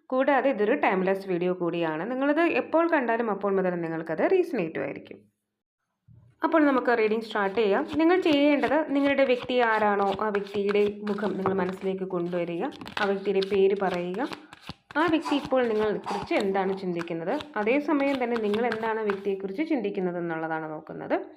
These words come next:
ഇവിടെ നിങ്ങൾക്ക് കിട്ടിയിട്ടുള്ള എനർജി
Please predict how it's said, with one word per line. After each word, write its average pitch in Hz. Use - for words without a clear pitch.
ഇവിടെ 349
നിങ്ങൾക്ക് 320
കിട്ടിയിട്ടുള്ള 277
എനർജി 226